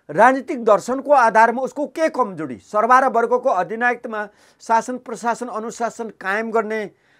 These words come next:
नाराको विरुद्ध कस्तो किसिमको चाहिँ साम्यवाद, त्यसको अवधारणा पो निर्माण गर्नु पर्यो।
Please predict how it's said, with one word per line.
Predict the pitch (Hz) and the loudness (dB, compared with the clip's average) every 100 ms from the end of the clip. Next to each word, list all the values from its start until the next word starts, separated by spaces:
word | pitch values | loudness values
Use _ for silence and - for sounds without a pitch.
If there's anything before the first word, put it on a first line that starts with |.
| _ | _
नाराको | 156 208 247 254 254 247 | -2 2 6 6 4 2
विरुद्ध | 170 131 190 254 233 | -6 -6 -4 -4 0
कस्तो | 220 220 277 269 285 | 0 2 -4 -2 -6
किसिमको | 208 269 277 254 | -8 -10 -8 -8
चाहिँ | 240 | -8
साम्यवाद, | 220 190 180 175 156 - _ _ _ _ _ _ _ _ | -10 -8 -4 0 0 -2 _ _ _ _ _ _ _ _
त्यसको | 240 - 269 | -12 -6 2
अवधारणा | 214 185 190 220 | 4 4 0 -2
पो | 220 262 | -4 -6
निर्माण | 196 175 160 143 | -6 -6 -6 -4
गर्नु | 143 143 | -6 -6
पर्यो। | 143 135 180 | -8 -8 -10